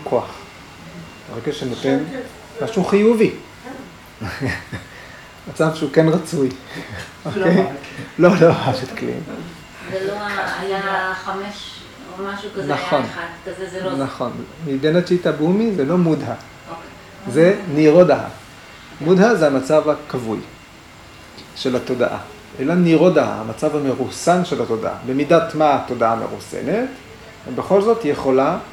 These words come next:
Speaker 1: אה, ברגע הזה לחוות איזשהו משהו אדיר, את הטבע האמיתי שלה. זאת הסוטרה שעסקנו בה בשבוע שעבר.
Speaker 3: כן.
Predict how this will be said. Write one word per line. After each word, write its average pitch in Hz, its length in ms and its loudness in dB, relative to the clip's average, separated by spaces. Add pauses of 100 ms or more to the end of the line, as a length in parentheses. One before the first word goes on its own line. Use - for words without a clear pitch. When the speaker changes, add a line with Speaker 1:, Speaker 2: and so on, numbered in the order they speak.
(340)
Speaker 1:
אה, 123 220 0
ברגע 147 320 2
הזה 180 180 6
לחוות 175 600 2 (120)
איזשהו 175 480 0
משהו 175 500 -2
אדיר, 165 380 2 (280)
את - 40 -8
הטבע 180 480 4
האמיתי 160 400 -2
שלה. 107 260 -8 (3250)
זאת 170 260 6
הסוטרה 165 480 4
שעסקנו 160 440 0
בה 151 100 6
בשבוע 107 400 -2
שעבר. - 320 -8 (840)
Speaker 3:
כן. - 200 -4